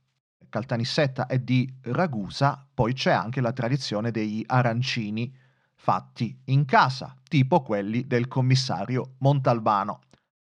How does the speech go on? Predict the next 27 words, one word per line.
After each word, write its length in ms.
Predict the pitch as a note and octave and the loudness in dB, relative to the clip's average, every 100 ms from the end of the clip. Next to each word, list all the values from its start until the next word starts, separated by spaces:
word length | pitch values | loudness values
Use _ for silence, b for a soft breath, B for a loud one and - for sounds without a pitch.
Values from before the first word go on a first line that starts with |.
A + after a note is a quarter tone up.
| _ | _
Non 200 | - A2+ | -8 -4
so 300 | C3 B2+ - | 2 2 2
se 280 | - B2 A2 | -2 -2 -2
ricordate 640 | A#2+ G#2+ G#2+ B2 D#3+ G#2+ F#2+ | -4 -10 -6 2 4 4 -2
il 80 | F#2 | -8
famoso 540 | A#2 B2 A#2 F#2+ - | -2 0 -2 -4 -10
commissario 880 | - B2+ A2+ C3 - C3+ G#2 F#2 F2 - _ _ _ _ _ _ | -2 -2 -2 -4 2 2 2 -4 -14 -18 _ _ _ _ _ _
televisivo 680 | - F#2 G2+ - D3 G2 F2+ B B B | -12 -10 -6 0 0 0 -6 B B B
inventato 600 | B G2+ G#2 B2+ C3+ A#2 G#2+ | B -8 -4 4 4 4 0
dallo 220 | G#2+ G#2 | -4 -6
scrittore 580 | - A2 - D3 A2+ G2+ | -6 -8 0 2 2 0
Andrea 460 | A2+ B2+ B2+ G#2 | 0 2 4 2
Camilleri. 800 | C3 F3 A3+ E3+ G2 G2 A2 D#3+ B B B B - | 0 0 0 0 0 -2 -6 -8 B B B B -2
In 120 | E3 | 2
una 240 | E3+ A#2 G#2 | 2 2 0
delle 240 | B2 C3+ | 2 2
sue 260 | C3 A#2+ G#2+ | 2 0 -2
storie 640 | - - A#2 G#2+ C#3 D#3 | -2 0 0 0 -2 -2
lui 380 | B2 B2 A2 A#2 | 0 0 2 0
va 360 | A2 A#2 G#2+ - | 2 2 2 -2
a, 340 | G#2+ G#2+ G2 - | -2 0 -2 -6
mm, 180 | A#2+ G#2 | -12 -10
festeggiare 800 | - A#2 - A#2 A2+ D3+ G#2+ G2+ | -10 -10 -6 -4 2 4 2 -2
il 440 | G#2 A#2+ A2 G#2+ G2+ | -6 -4 -2 -2 -2
Capodanno, 580 | B2+ C3 D3 F#2 F#2 A#2 | -2 0 0 0 -2 0
mi 80 | D3 | 0
sembra, 480 | - F2+ G#2 C#3+ | 0 -4 -2 -2